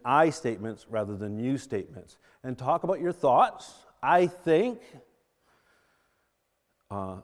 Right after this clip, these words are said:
"I desire," I, I would, I, "what I would really hope for," and then "I feel." All of those things go to deeper levels in a conversation. Keep your statements brief. The longer you talk, the less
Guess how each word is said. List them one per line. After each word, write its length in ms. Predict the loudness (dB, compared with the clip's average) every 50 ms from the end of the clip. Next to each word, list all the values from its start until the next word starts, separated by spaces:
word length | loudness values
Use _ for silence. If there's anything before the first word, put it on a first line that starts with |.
| _
"I 160 | -4 -2 -2 -2
desire," 720 | 0 -2 -2 -2 -2 0 2 2 2 2 2 0 0 -2
I, 160 | -4 -6 -8
I 200 | -8 -8 -8 -4
would, 160 | -2 -2 -2 -2
I, 120 | -2 -4 -2
"what 160 | 0 0 2
I 100 | 2 2
would 220 | 2 0 -2 -2 -2
really 320 | -2 -2 0 0 0 -2
hope 520 | -2 -2 -2 -2 0 -2 -4 -8 -14 -12
for," 460 | -8 -6 -6 -6 -6 -8 -12 -16 -18 -20 _ _ _ _ _ _ _ _ _ _
and 120 | -10 -8
then 160 | -8 -8 -8 -10 _
"I 180 | -8 -6 -6 -6 -8 -10 _ _
feel." 500 | -14 -10 -10 -8 -8 -10 -12 -14 -18 _ _ _ _ _
All 200 | -8 -4 -4 -4
of 120 | -2 -2
those 240 | 0 0 -2 -2 -4
things 260 | -6 -6 -6 -6 -8
go 340 | -8 -6 -4 -2 -2 -4 -4 -8 -12
to 80 | -14
deeper 480 | -14 -10 -8 -6 -6 -6 -6 -6 -8 -6
levels 440 | -6 -6 -8 -8 -8 -10 -12 -12 -12
in 100 | -14 -14
a 60 | -14
conversation. 760 | -14 -14 -14 -12 -12 -12 -12 -10 -12 -12 -12 -14 -18 -20 -20 _ _ _ _ _ _ _ _ _ _ _ _ _ _
Keep 200 | -8 -8 -8 -6
your 120 | -8 -10
statements 480 | -6 -4 -2 -2 -2 -2 -4 -8 -8 -10
brief. 420 | _ -6 -4 -2 -2 -2 -4 -6 -14 _ _ _ _ _ _ _ _ _ _ _ _ _ _ _
The 80 | _ -4
longer 400 | -2 0 0 0 0 0 -2 -2
you 140 | -2 -2 -4
talk, 580 | -6 -6 -2 0 2 2 2 0 -2 -6 -10
the 80 | -8 -6
less 380 | -4 -4 -4 -4 -6 -10 -20